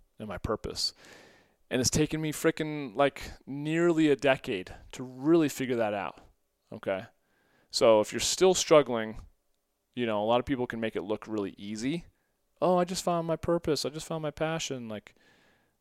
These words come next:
oh my God. I, I've been working on this. It'll be a lifetime's journey for sure, but from the time of me really kind of, like, having my awakening in,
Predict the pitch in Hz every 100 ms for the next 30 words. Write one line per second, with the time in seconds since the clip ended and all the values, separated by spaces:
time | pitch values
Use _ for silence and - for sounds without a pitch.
0 | _ 82 78 76 78 78 78 - - _
1 | _ _ _ - - - - 101 101 95
2 | - 92 87 90 87 - - _ _ -
3 | - - 131 139 139 117 113 - 107 98
4 | - - 110 98 87 95 - 120 95 90
5 | 90 - _ _ _ _ _ _ _ _
6 | - 127 107 120 123 120 101 - 117 110
7 | 101 113 110 - 101 95 101 92 - -
8 | 120 110 98 95 101 107 104 92 92 87